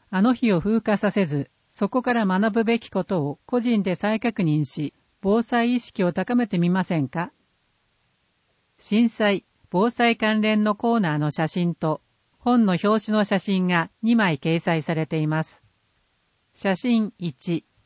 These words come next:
プチプラ防災、辻直美著。レスキューナースが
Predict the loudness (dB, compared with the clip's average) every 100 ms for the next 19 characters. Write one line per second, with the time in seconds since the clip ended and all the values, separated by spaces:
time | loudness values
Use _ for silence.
0 | _ _ _ _ -18 -2 -2 2 2 4
1 | 4 2 2 -2 -2 _ _ _ _ _
2 | -4 0 2 2 2 2 2 0 -2 -4
3 | _ _ _ _ _ _ -2 -2 -2 -2
4 | 2 4 4 2 0 -2 -2